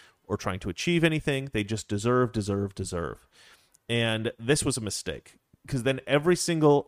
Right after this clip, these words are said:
per-, white person who hasn't really had, um, you know, a good hand dealt to them in life is like, "Well, back the truck up, a-hole. No, you don't deserve anything for doing nothing."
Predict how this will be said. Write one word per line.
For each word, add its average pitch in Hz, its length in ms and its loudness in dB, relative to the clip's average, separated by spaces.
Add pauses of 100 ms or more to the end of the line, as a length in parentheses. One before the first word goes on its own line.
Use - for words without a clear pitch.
(120)
per-, 143 240 0
white 127 260 2
person 120 320 -2
who 113 160 0
hasn't 139 400 -2
really 127 260 2
had, 117 280 -2 (140)
um, 104 280 0 (320)
you 123 120 -2
know, 87 160 -4 (1200)
a 123 80 2
good 127 440 6
hand 156 280 0
dealt 107 220 0
to 120 80 -2
them 98 220 0
in 101 80 -2
life 120 420 0 (140)
is 127 120 -2
like, 98 320 -2
"Well, 143 360 -2 (1160)
back 165 380 -2
the 120 80 -2
truck - 480 -4
up, 165 300 2 (460)
a-hole. 107 640 0 (260)
No, 139 540 2 (560)
you 123 140 2
don't 170 240 4
deserve 104 520 -2 (160)
anything 127 760 -4
for - 180 -2
doing 101 340 -4
nothing." 110 440 -8